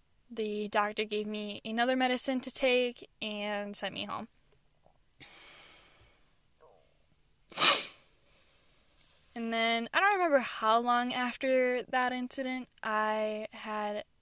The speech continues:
passed out in my dorm. I was super dehydrated, and I was just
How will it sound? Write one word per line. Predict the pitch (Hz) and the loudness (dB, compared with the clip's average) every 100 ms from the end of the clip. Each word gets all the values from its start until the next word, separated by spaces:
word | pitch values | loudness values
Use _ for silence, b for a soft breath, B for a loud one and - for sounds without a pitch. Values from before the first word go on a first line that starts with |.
| _ | _
passed | - 208 208 - | -6 -6 -4 0
out | 208 214 226 - b b b | 2 2 0 -6 b b b
in | 233 226 | -4 -2
my | 214 208 | 0 2
dorm. | 208 208 240 269 294 - | 2 4 2 0 -4 -8
I | 226 214 214 214 208 | -4 0 2 2 -2
was | 220 214 | -4 -4
super | - 247 226 240 | -4 -4 -4 -4
dehydrated, | 226 214 226 226 226 226 226 226 220 B B B B B _ | -4 0 0 0 0 0 0 -2 -4 B B B B B _
and | 220 214 214 214 214 208 - | -6 -4 -4 -6 -8 -8 -10
I | 208 208 208 | -6 -4 -4
was | 208 208 208 208 202 - - - _ _ _ _ _ _ | -4 -4 -4 -4 -6 -8 -14 -20 _ _ _ _ _ _
just | - 214 - | -4 -2 -2